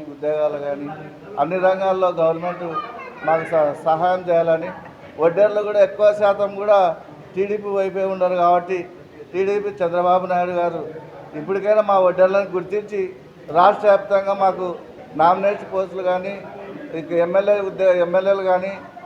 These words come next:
ఇట్లా ప-, ఏ ఒకటి పోస్టులు ఇచ్చి గౌరవించాలని కోరుకుంటూ, ఆయనకు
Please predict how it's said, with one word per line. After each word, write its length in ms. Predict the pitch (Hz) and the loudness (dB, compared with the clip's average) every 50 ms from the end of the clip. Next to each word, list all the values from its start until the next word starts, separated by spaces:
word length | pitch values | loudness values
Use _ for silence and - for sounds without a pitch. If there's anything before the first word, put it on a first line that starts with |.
| - - 170 | -14 -14 -4
ఇట్లా 160 | 151 170 165 - | -2 -2 0 2
ప-, 120 | 180 170 165 165 165 175 | 2 2 2 4 4 4
ఏ 40 | 190 196 202 | 6 8 8
ఒకటి 240 | 214 214 208 214 208 - 190 | 6 6 4 -2 -6 -4 -4
పోస్టులు 320 | 190 190 190 - 196 190 170 | -4 -4 -4 -6 -8 -10 -8
ఇచ్చి 200 | - 175 196 208 196 - - - - - - - - | -8 -8 -10 -10 -10 -12 -16 -20 -20 -20 -10 -2 2
గౌరవించాలని 680 | 160 170 180 190 190 196 196 - 202 190 190 190 185 185 180 180 | 4 4 4 4 2 -2 -2 -2 0 2 2 0 0 -2 -4 -2
కోరుకుంటూ, 400 | 180 175 175 180 185 185 180 190 185 175 | -2 -2 -2 -2 -6 -6 -2 0 2 2
ఆయనకు 320 | 175 170 175 170 175 196 | 2 0 -2 -4 -4 -4